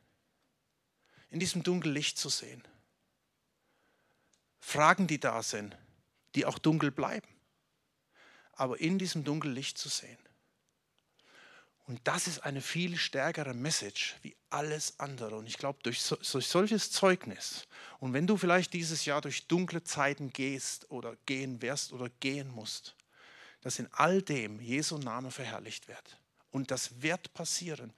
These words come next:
Und hier ist, ich drehe das mal rum, wenn's hier heißt, "Wahrlich, ich sage euch, sie haben ihren Lohn schon empfangen." Das geht, wenn ich, wenn ich das einfach nicht verstehe. Ja? Da kommt Leid und ich werd sauer auf Gott und was weiß ich auch immer, was da alles Mögliche passiert. Das hat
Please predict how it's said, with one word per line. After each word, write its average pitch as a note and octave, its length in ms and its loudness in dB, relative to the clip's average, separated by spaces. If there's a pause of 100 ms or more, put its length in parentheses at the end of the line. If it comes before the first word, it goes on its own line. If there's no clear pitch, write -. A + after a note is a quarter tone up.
(220)
Und C#3+ 160 -2
hier D3+ 160 6
ist, - 200 2 (140)
ich - 220 2
drehe E3+ 200 10
das F3 200 6
mal D3+ 100 6
rum, F#3 200 8
wenn's C3+ 200 6
hier C#3 160 6
heißt, C#3+ 320 4
"Wahrlich, D3+ 380 6
ich C#3 100 -2
sage D#3+ 300 8
euch, D3 140 2
sie C#3 120 0
haben C#3 240 2
ihren C3 180 -2
Lohn C#3+ 240 4
schon C3+ 200 -4
empfangen." B2+ 560 -2 (240)
Das G#3 280 10
geht, F3+ 240 8
wenn E3 160 4
ich, D3+ 260 0 (220)
wenn D#3+ 120 4
ich - 160 0
das D#3+ 160 -2
einfach F#3 300 4
nicht F#3 180 2
verstehe. F#3+ 680 6
Ja? A#2+ 160 4
Da D#3+ 140 -2
kommt E3 260 2
Leid D#3 540 6 (600)
und E3+ 220 8
ich D#3 180 -2
werd E3+ 180 4
sauer A#3+ 460 8
auf - 200 0
Gott A3 320 8
und D#3+ 240 2
was E3 260 4
weiß E3 200 2
ich A3+ 200 2
auch G#3+ 100 0
immer, G#3 260 4
was F3 140 0
da E3 100 0
alles F3+ 260 2
Mögliche E3+ 300 0
passiert. E3 340 0
Das D3+ 140 0
hat C3+ 120 0